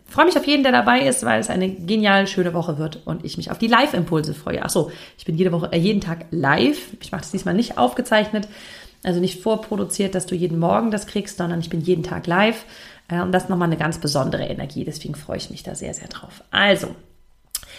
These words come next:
wir starten direkt in die, ähm, Folge von dieser Woche. Ähm, und zwar, wenn du die letzte Folge schon gehört hast, dann weißt du, um was es geht. Aber wenn nicht, kann ich dir auch so ein bisschen, dann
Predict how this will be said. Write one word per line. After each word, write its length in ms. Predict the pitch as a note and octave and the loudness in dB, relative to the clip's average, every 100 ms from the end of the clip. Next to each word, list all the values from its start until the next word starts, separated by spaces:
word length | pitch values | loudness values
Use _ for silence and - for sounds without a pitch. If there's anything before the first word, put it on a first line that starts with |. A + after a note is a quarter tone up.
| - - - - _ | -20 -20 -20 -20 _
wir 100 | A#3 | 2
starten 300 | A3+ D4 F4 | 4 4 6
direkt 340 | D4 D4+ D#4+ - | 8 6 4 -2
in 520 | - C#4+ D4 C#4+ G3+ | 2 4 6 4 4
die, 420 | A#3 B3 B3 - | 6 8 8 6
ähm, 840 | G#3+ G#3 G#3 G#3 G#3 G#3 G#3 G3+ - - _ _ _ - | 6 6 8 6 6 6 6 4 -4 -20 _ _ _ -16
Folge 480 | - - A3 C#4 C4 | -2 4 6 6 4
von 220 | G#3+ F#3+ | 4 4
dieser 260 | G#3+ F#3+ | 6 6
Woche. 440 | F3+ B3+ G3+ B3 F4+ - - - - - | 6 6 6 4 2 -6 -16 -18 -14 0
Ähm, 600 | G#3 A3 A3+ A3+ A3+ - - _ - - - | 4 4 4 0 -2 -4 -10 _ -20 -12 0
und 360 | C4 D4+ D#4+ | 4 4 4
zwar, 680 | - - F#3 G3+ B3+ D4 D4+ - - - - | -2 0 6 6 8 6 4 0 -16 -14 2
wenn 260 | G3+ C#4 | 4 6
du 60 | F4 | 6
die 100 | D4+ | 6
letzte 320 | C4 C4 B3 | 4 2 -2
Folge 260 | - A#3+ A3 | 0 0 0
schon 140 | A3 | 0
gehört 220 | G3+ B3 | 2 2
hast, 160 | B3+ A3 | 0 0
dann 100 | F#3+ | 2
weißt 260 | G3 A#3+ | 2 2
du, 60 | B3+ | 0
um 100 | A3+ | 0
was 140 | G3+ | 0
es 160 | F3+ - | -2 -2
geht. 240 | A3 C#4+ | 0 2
Aber 160 | C4 G#3+ | 2 2
wenn 160 | G3+ G#3 | 2 4
nicht, 260 | C#4+ - | 2 0
kann 140 | A#3 A3+ | -2 -2
ich 80 | |
dir 220 | A3+ - - | 0 0 0
auch 80 | |
so 100 | B3 | 2
ein 60 | A#3+ | 2
bisschen, 600 | A#3+ - A3+ A3+ A3 - | 0 0 0 0 -4 -2
dann 200 | F#3+ | -2